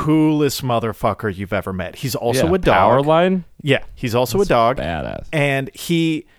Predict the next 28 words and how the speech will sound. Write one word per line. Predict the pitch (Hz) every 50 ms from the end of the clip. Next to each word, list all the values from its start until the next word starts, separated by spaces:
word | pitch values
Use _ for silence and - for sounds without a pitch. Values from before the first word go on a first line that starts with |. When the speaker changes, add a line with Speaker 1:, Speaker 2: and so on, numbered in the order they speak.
| _ _ _
Speaker 1:
he | _ - - 185 185
was | 160 170 151 120
written | 131 135 147 175 202 196 - 202 208 208 202 202 196 - _ _ _ -
by, | 135 123 147 151 147 147 147 147 143 143 139 - - -
uh, | 131 120 113 117 113 - -
by, | - 123 127 127 123 123
by | 104 104 127 120
Disney | 104 - 143 151 127 123 135 139 131 123
to | 117 - - - 139 123 120 117 117 113 120 -
emulate | - 156 151 156 147 143 143 123 113 - _
Prince. | - - - 120 101 - - - - - - - - _ _ _ - - - - - - - - -
The | 127 131 147 - -
artist | 139 156 190 226 214 185 135 123 - -
is | - 143 113
actually | 139 139 139 139 - - 160 147 135
known | 131 120 120 120 120 117 110
as | 104 101 - - _ -
Tevin | - - 170 196 208 196 214 196 175 -
Campbell, | - - 156 156 151 156 156 117 104 64 60 - - _ _ _ _ _ _ _ - -
and | 156 143 139
I | 135
haven't | 127 127 151 190 185 208 185
heard | 117 110 180 175 165 - -
any | 151 170 170 190 190
of | 180 -
his | 139 156 135
solo | - - 160 151 147 143
material, | 131 120 110 - - 127 117 107 107 104 104 101 -